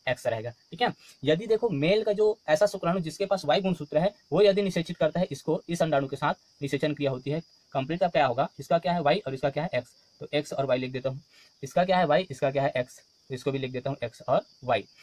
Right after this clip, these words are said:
ध्यान देंगे इस प्रकार से ये कंप्लीट हुआ। ये जो बना मतलब जब शुक्राणु और अंडाणु जब मिलते हैं आपस में तो उसको क्या बोलते हैं? उसको बोलते हैं युग्मनज, ठीक है, युग्मनज बोलते हैं, जिसको इंग्लिश में जाइगोट बोलते हैं, जाइगोट। क्लियर? इतना समझ में आया, आ गया होगा आपको।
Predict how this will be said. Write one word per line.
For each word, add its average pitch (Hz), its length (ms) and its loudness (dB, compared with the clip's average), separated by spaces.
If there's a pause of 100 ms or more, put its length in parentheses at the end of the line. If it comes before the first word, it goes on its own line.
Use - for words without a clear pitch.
(240)
ध्यान 175 260 0
देंगे 208 220 2
इस 185 160 -4
प्रकार 175 260 0
से 180 100 -4
ये 180 60 0
कंप्लीट 165 320 -2
हुआ। 180 120 4
ये 160 220 2
जो 196 100 0
बना 175 280 2 (200)
मतलब 170 180 0
जब 180 80 -2
शुक्राणु 151 420 0
और 175 100 4
अंडाणु 147 340 2
जब 170 120 0
मिलते 135 260 -4
हैं 185 100 0
आपस 143 280 0
में 196 140 0 (180)
तो 170 60 -12
उसको 160 260 -6
क्या 165 140 2
बोलते 165 200 -4
हैं? 185 60 -2
उसको 156 220 -6
बोलते 151 240 0
हैं 151 80 -2
युग्मनज, 120 440 -4 (180)
ठीक 156 100 -8
है, 214 120 -4 (1500)
युग्मनज 156 380 2
बोलते 160 220 0
हैं, 165 80 0
जिसको 147 200 -6
इंग्लिश 147 280 -2
में 165 100 -4
जाइगोट 123 280 -2
बोलते 107 260 -8
हैं, 120 120 -14 (1000)
जाइगोट। 107 360 -10
क्लियर? 220 320 2
इतना 170 180 -2
समझ 160 200 -4
में 170 120 -2
आया, 151 180 0
आ 143 160 2
गया 156 140 2
होगा 156 140 2
आपको। 208 260 0